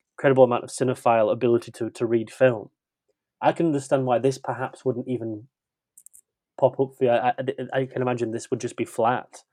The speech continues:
Um, so again, not to speak for both of you, but that's the sort of sentiments I do. Again, just no texture. But, but again, I, I find other things that more than make up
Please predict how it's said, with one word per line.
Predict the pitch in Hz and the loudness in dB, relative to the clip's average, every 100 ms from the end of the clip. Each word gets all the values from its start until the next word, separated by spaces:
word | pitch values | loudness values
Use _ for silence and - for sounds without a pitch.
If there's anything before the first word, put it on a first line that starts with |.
| _ _ _ _ - 120 | _ _ _ _ -6 2
Um, | 120 117 110 - _ - | 2 2 -6 -16 _ -8
so | - | 2
again, | 139 143 | 6 6
not | 127 - | 6 -2
to | |
speak | - 131 - | -6 -6 -6
for | |
both | 117 120 | 0 0
of | - | 0
you, | - | -6
but | |
that's | 120 - | -6 -6
the | - | -12
sort | - | -12
of | |
sentiments | 127 120 - 113 | -8 -10 -10 -8
I | 120 | -6
do. | 113 107 | -4 -2
Again, | 120 110 | -2 -2
just | - | -4
no | 127 | -6
texture. | 110 - - - 107 107 _ | -6 -6 -8 -8 -8 -8 _
But, | 139 - | -8 -2
but | 165 170 _ - - | -2 -2 _ -20 -8
again, | 147 135 127 | -4 2 2
I, | 123 127 - 143 | 2 -2 -2 0
I | |
find | 139 143 135 127 | 4 4 4 0
other | 147 135 | -4 -4
things | 135 123 | -4 -6
that | 120 _ _ _ - | -8 _ _ _ 4
more | 139 143 | 8 8
than | 139 | 8
make | 123 123 123 | 2 0 0
up | 117 - | -2 -4